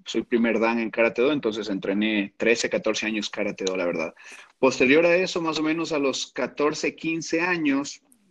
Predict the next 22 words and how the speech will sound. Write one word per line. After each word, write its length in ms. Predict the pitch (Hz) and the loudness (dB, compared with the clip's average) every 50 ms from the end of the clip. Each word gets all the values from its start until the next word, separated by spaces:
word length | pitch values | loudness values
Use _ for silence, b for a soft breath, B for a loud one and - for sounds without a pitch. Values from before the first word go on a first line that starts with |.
| _ _ | _ _
por 260 | - 123 117 117 113 | 0 2 4 4 2
la 120 | 113 110 101 | 2 -2 -2
selección 500 | - 120 110 101 - - - 139 135 135 | -2 -2 -2 -2 -2 -2 0 0 2 2
mismo 320 | 139 139 131 143 135 - | 2 2 0 0 -4 -4
que 80 | - 120 | -2 -2
me 120 | 120 117 | -2 -2
exigía 480 | - - - 113 - - 143 143 143 - | -2 -4 -8 -8 -4 0 0 0 0 0
para 180 | - 113 104 | 0 0 0
entrar 300 | 104 104 - - 120 123 | 2 0 2 2 2 4
a 20 | 120 | 4
la 80 | 117 | 2
selección 400 | 113 - 104 104 - - 120 120 | -2 -2 -4 -4 -4 -2 -2 -2
de 60 | 123 | -2
Ecuador, 460 | 120 - 139 143 143 139 135 131 131 135 B B B B B B B B _ - | 0 2 2 4 6 6 4 4 2 -4 B B B B B B B B _ -8
nos 120 | 107 104 | -2 0
empezaron 360 | 117 95 110 104 123 120 123 | 0 0 2 2 2 4 4
a 60 | 127 | 6
llevar 240 | 123 120 113 113 120 | 8 8 8 8 6
al 80 | 123 123 | 6 4
gimnasio 460 | 120 - 117 107 113 113 113 117 - | 2 0 -2 -2 0 -2 -2 -2 -4
a 60 | 120 110 | -4 -6
entrenar. 520 | 101 - 101 92 92 90 87 90 - - | -4 -4 -6 -4 -4 -6 -6 -8 -10 -14